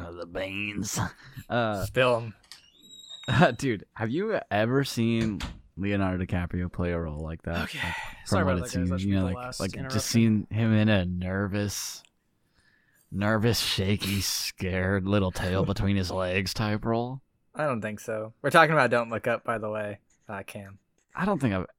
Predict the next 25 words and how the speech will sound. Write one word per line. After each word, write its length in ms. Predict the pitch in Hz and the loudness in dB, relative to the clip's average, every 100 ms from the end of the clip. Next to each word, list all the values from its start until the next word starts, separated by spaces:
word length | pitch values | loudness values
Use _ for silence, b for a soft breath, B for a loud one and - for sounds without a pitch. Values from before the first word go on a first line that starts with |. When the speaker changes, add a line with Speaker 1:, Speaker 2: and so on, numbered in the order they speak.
| _ _ _ _ | _ _ _ _
Speaker 1:
I 60 | 170 | -4
don't 100 | 156 | -2
think 100 | 110 | 0
I've 80 | 98 | 0
ever 180 | 95 92 | 0 -2
seen 280 | - 92 | -4 -4
him 320 | 90 87 85 87 _ - | -4 -6 -6 -10 _ -8
in 80 | 92 | -4
a 80 | 90 | -2
role 280 | 87 87 | -4 -4
like 200 | 87 87 - | -4 -4 -2
this. 440 | 92 95 - - _ _ | -2 -4 -8 -18 _ _
Uh, 360 | 87 90 73 69 - _ _ _ _ _ _ _ _ _ _ _ _ _ _ _ _ _ _ _ | -4 -2 -2 -6 -10 _ _ _ _ _ _ _ _ _ _ _ _ _ _ _ _ _ _ _
Speaker 2:
Well, 100 | 123 | -2
I'm 100 | 135 | 0
excited 420 | 127 - 117 127 110 | -2 -2 0 0 0
to 60 | |
Speaker 1:
so 120 | 107 104 | 2 2
Speaker 2:
see 60 | 101 | 0
him 100 | - | -4
in 60 | 98 | -10
a 80 | |
role 240 | 98 101 101 | -10 -8 -8
like 200 | 101 101 | -8 -10
this. 380 | 104 107 - | -10 -12 -16